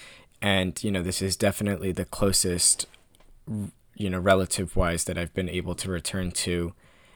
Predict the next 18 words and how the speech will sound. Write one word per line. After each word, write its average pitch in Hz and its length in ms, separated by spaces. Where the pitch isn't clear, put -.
you 127 120
know, 98 160
and 98 460
it's - 220
just 95 260
kind 101 220
of, - 280
you 95 120
know, 87 260
really, 98 440
you 82 140
know, 80 220
it 113 80
was 104 340
such - 280
a 104 60
crazy 92 360
experience. 90 760